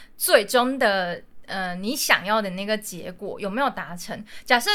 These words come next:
对方答应了你的告白，那你就算达成了目的。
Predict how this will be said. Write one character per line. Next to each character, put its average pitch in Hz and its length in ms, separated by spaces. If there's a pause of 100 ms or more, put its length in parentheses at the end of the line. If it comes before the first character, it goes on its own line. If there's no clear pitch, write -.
(100)
对 339 160
方 269 220
答 220 240
应 220 100
了 180 100
你 170 120
的 - 80
告 190 260
白， - 200
那 208 100
你 180 80
就 190 100
算 185 240
达 175 180
成 - 220
了 180 80
目 202 240
的。 180 240